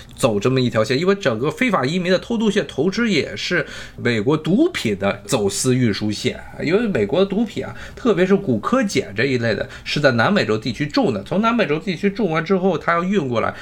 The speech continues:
都是让这些非法移民带着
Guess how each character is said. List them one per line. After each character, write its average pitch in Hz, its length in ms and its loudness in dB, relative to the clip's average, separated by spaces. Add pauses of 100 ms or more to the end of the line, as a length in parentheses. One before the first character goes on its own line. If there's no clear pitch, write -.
(100)
都 185 160 4
是 175 240 0 (240)
让 160 200 6
这 151 100 2
些 160 100 2
非 185 180 2
法 131 160 2
移 113 60 -2
民 127 160 -2
带 135 300 0
着 104 100 -8